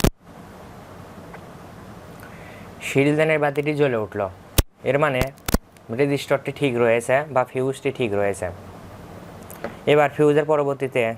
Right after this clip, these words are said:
যে চারটি ডায়োড রয়েছে, চারটি ডায়োডকে পরিমাপ করে দেখব ডায়োড চারটি ঠিক রয়েছে কিনা।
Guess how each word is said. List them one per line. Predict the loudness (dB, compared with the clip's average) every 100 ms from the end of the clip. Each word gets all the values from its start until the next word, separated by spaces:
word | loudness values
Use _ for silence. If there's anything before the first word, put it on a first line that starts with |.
| -4
যে | 2
চারটি | 2 2 2
ডায়োড | 2 2 0
রয়েছে, | -2 -2 -2 -4 -2
চারটি | 0 0
ডায়োডকে | 4 2 2 -2
পরিমাপ | 0 0 0 -2 0
করে | 0
দেখব | 0 -2 2 2 2 -6 -20 -20 -20 -20 -18 -6 2 4
ডায়োড | 6 4 4
চারটি | 4 4 2
ঠিক | 2 2 4
রয়েছে | 4 4 0
কিনা। | -2 -2 -4